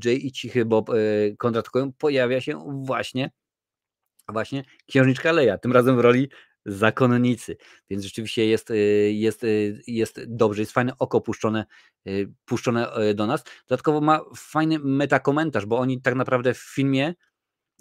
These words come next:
y, okazuje się w skrócie, że na podstawie ich postaci dawno, dawno temu ktoś napisał komiks i teraz ten komiks zostanie zekranizowany. No i nikt się nie pytał o ich o prawa, a musieli, bo tam rzeczywiście jest podane te wszystkie rzeczy. Wiadomo,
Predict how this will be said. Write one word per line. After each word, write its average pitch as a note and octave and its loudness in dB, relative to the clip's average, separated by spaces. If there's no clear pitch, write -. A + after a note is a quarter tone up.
y, C3+ -10
okazuje C#3 -2
się D3 -4
w - -18
skrócie, C3 -2
że A2 0
na A#2+ -2
podstawie C3+ -4
ich C#3 -6
postaci C3+ -4
dawno, C3 2
dawno B2 -2
temu C3 0
ktoś C3 0
napisał B2+ 2
komiks - -2
i G#3 -6
teraz D3 0
ten B2+ 0
komiks D3 -2
zostanie C3 0
zekranizowany. A2+ -2
No C3 -6
i E3 -6
nikt D#3+ -4
się E3+ -2
nie D#3 0
pytał D3+ 0
o D3 2
ich D#3 -6
o C3 2
prawa, A2 0
a C#3+ -2
musieli, C3 -2
bo A#2+ -2
tam A2 -2
rzeczywiście G#2+ -6
jest G#2+ -4
podane A2 0
te G#2+ -4
wszystkie - -4
rzeczy. G2+ 0
Wiadomo, G#2+ 2